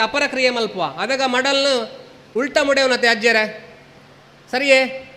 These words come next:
ಐಟ್ ಪ್ರಧಾನ ಅಂಗವು ಅಂತ್ಯಕ್ರಿಯೆ ದಾನಿ. ಐಟ್ ಕಾಯ್ ಕಂಬುಡ, ಕಾಯ್ ಕರ್ಮುಡ ಕಟ್ಪಾರಂಡತೆ ಪಜ್ಜಿ ಮಡಲ್ದು ಇದು. ಆನಿ ಮಡಲ್ನು ತಿರ್ಗಾದ ಮುಡೆವರ? ದಾಯಗ್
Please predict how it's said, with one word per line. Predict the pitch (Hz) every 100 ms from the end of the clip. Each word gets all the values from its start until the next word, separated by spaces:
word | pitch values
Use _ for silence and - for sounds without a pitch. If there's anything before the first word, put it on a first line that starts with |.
| - -
ಐಟ್ | 233 247
ಪ್ರಧಾನ | 240 240 269 277
ಅಂಗವು | 269 269 269 262 254 262
ಅಂತ್ಯಕ್ರಿಯೆ | 240 262 247 262 262
ದಾನಿ. | 254 247 247 226 - - - - - -
ಐಟ್ | 220 240 262 233 - -
ಕಾಯ್ | 226 262
ಕಂಬುಡ, | 269 262 262 262 196 226
ಕಾಯ್ | 262
ಕರ್ಮುಡ | 269 269 254
ಕಟ್ಪಾರಂಡತೆ | 247 240 262 247 226 214
ಪಜ್ಜಿ | 220 214
ಮಡಲ್ದು | 240 233 226 220
ಇದು. | 214 214 208 - -
ಆನಿ | 214 254
ಮಡಲ್ನು | 247 269 269 254 208 - - - - 269
ತಿರ್ಗಾದ | 262 294
ಮುಡೆವರ? | 277 254 247 220 240 247 - - - - - - - - 180
ದಾಯಗ್ | 214 226